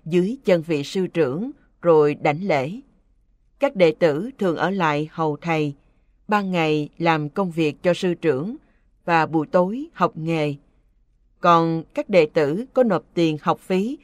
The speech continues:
được xem như con trưởng trong nhà, chỉ lo học nghề. Do vậy, vị sư trưởng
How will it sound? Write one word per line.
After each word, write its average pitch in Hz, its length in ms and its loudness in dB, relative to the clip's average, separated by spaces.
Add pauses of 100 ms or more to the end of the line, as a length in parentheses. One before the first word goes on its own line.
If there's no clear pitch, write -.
(140)
được 170 200 -2
xem 180 320 0
như 175 260 0
con 190 300 -2
trưởng 170 340 -2
trong 190 260 -4
nhà, 156 320 -2 (240)
chỉ 170 140 0
lo 175 340 0
học 165 200 -4
nghề. 160 380 -2 (920)
Do 208 220 2
vậy, 156 380 0 (420)
vị 170 200 2
sư 202 220 -2
trưởng 180 460 -2